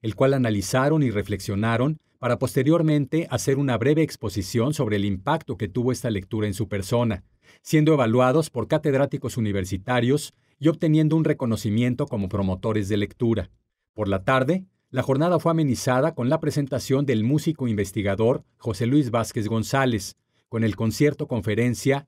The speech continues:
Trova Dentro, deleitando con su música y anecdotarios al público asistente.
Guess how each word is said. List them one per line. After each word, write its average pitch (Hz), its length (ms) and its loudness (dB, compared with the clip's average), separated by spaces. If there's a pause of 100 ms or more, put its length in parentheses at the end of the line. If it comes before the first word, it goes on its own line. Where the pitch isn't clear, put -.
(160)
Trova 120 300 2
Dentro, 123 480 0 (440)
deleitando 143 520 0
con 113 140 -2
su 117 140 -2
música 147 440 0
y 110 100 0
anecdotarios 120 920 0
al 101 180 -6
público 113 380 0
asistente. 101 680 -6